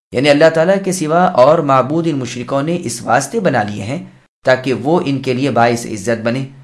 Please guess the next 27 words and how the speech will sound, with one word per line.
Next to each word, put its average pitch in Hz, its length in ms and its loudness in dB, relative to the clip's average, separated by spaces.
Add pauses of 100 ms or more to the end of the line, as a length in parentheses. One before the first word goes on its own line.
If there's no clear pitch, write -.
(240)
لیکن 135 320 -2
ایسا 143 340 0
ہونے 123 280 -2
کا 110 140 -8
نہیں، 101 420 -10 (260)
بلکہ 135 280 2
وہ 147 160 2
ان 156 140 0
کی 143 160 -4
عبادتوں 120 420 0
سے 113 160 -8
بھی 113 200 -4
انکاری 127 340 0
ہو 123 120 -2
جائیں 135 280 -2
گے 147 140 -8 (440)
اور 117 140 2
ان 147 160 -2
کے 139 160 -4
مخالف 131 560 0
اور 127 80 0
دشمن 107 360 -8
بن 110 160 -4
جائیں 120 260 -2
گے۔ 135 160 -8 (360)
بھلا 180 340 2
بتاؤ، 113 540 0